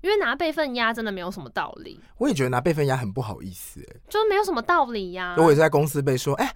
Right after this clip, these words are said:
Speaker 2: Eddie哥”，我就会说，“不要这样子，真的不要这样。”
Speaker 1: 对啊，就没有必要啊。
Speaker 2: 对。
Speaker 1: 就我们真就事论事，然后因为职-，因为职位或是分工的关系，有一些事情我拿决-，我做决策，那也只是因为在现在的分工下面是这样，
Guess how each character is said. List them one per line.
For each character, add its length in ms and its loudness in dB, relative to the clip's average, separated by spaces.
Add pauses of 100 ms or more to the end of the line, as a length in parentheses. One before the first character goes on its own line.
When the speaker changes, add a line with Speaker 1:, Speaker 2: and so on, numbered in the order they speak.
(300)
Speaker 2:
Eddie 340 0
哥”， 380 8
我 60 2
就 80 0
会 40 0
说 220 -4
，“不 60 0
要 100 2
这 80 -2
样 120 0
子， 200 -10
真 140 -2
的 40 2
不 120 -4
要 100 -2
这 140 -2
样。” 100 -2 (220)
Speaker 1:
对 120 0
啊， 140 4
就 160 2
没 80 0
有 160 0
必 220 -8
要 180 -2
啊。 160 -2
Speaker 2:
对。 320 -4
Speaker 1:
就 140 0
我 40 -4
们 80 -4
真 240 -8
就 220 0
事 220 -6
论 280 -2
事， 320 -6
然 120 0
后 180 2
因 160 -4
为 140 2
职-， 380 -6 (120)
因 180 -4
为 140 4
职 320 -6
位 240 2
或 100 4
是 80 -2
分 280 -4
工 160 0
的 60 -2
关 280 -2
系， 200 -6
有 120 -2
一 20 -6
些 120 -4
事 180 -4
情 240 -6
我 220 -2
拿 240 -8
决-， 260 -6
我 160 -2
做 180 0
决 240 -4
策， 380 -6 (200)
那 120 4
也 140 2
只 120 -8
是 240 -4
因 120 -4
为 100 -2
在 160 -2
现 160 -2
在 80 0
的 80 -4
分 220 -4
工 100 -4
下 140 -6
面 60 -8
是 120 -10
这 160 -8
样， 180 -8